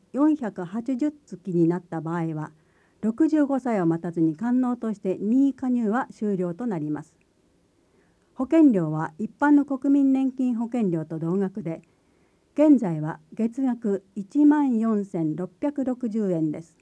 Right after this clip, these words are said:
年払いなどの全納や早割りなどの割引制度も使えるほか、月額四百円の上乗せで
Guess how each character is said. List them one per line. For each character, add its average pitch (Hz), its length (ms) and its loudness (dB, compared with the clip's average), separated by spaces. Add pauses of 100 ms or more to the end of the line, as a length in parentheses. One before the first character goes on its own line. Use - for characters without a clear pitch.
(1120)
年 302 260 6
払 294 320 0
い - 20 -2
な 190 140 0
ど 165 100 -2
の 160 140 -4
全 208 260 0
納 202 160 -2
や 180 240 -4 (460)
早 285 320 0
割 294 160 2
り 285 80 4
な 277 120 2
ど 220 120 -2
の 170 180 0
割 214 260 -4
引 294 220 -6
制 254 200 -2
度 185 100 -4
も 160 140 -2
使 190 260 -8
え 185 80 -4
る 170 80 -6
ほ 165 120 -10
か、 165 220 -12 (680)
月 247 240 -4
額 269 320 0
四 269 240 2
百 302 260 -4
円 175 160 4
の 165 140 0
上 196 160 0
乗 214 120 -2
せ 202 160 -6
で 175 240 -6